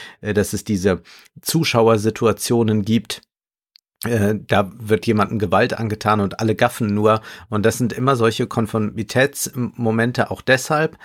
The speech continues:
weil man eigentlich jetzt eine Orientierung sucht, denn man hat kein Skript dafür. Äh, man kann nicht sagen, „Ja, genau, immer wenn jemand angegriffen wird, mache ich ja das und das.“ Nee, das erlebt man ja gerade zum ersten Mal.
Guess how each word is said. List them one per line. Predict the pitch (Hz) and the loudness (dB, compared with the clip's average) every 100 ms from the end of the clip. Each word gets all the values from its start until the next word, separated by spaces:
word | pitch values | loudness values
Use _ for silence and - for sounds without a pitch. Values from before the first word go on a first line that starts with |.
| - - - | -20 -20 -12
weil | 107 107 123 143 - _ _ _ _ _ _ - | 0 4 4 2 -2 _ _ _ _ _ _ -4
man | 120 120 | 2 2
eigentlich | - 127 143 135 113 | 2 2 2 0 -2
jetzt | 127 107 - - | -2 -2 -6 -6
eine | 123 | -2
Orientierung | 101 101 107 98 - 143 120 107 | 0 0 0 0 0 0 2 0
sucht, | 98 139 117 - - _ - _ - | 0 0 -2 -4 -20 _ -20 _ 0
denn | 117 | 4
man | 123 | 4
hat | 120 - | 2 0
kein | 113 101 | -2 -4
Skript | - - - | -2 -2 0
dafür. | 90 - 92 - - _ _ - | -4 -4 -10 -10 -18 _ _ -6
Äh, | 110 101 | -4 -2
man | 107 104 | -2 0
kann | 127 | 0
nicht | 117 | 0
sagen, | - 113 113 | 2 2 4
„Ja, | 113 113 | 2 2
genau, | 135 147 107 | 2 2 2
immer | 131 139 | 2 2
wenn | 120 | 2
jemand | 117 113 107 | 2 2 0
angegriffen | - 131 143 - 127 120 | 0 0 -2 -2 -2 -2
wird, | 107 | 0
mache | 117 - | 0 0
ich | 113 | -2
ja | 107 | 0
das | 95 104 | 0 0
und | 110 113 | -2 0
das.“ | 147 - | -2 -2
Nee, | 123 104 | -2 -2
das | - | -2
erlebt | 101 110 | -4 -4
man | 117 110 | -2 -4
ja | 101 | -2
gerade | 95 101 101 | 0 -2 -2
zum | - 95 | -6 -4
ersten | 98 - 101 | -4 -4 -4
Mal. | 95 90 | -2 -4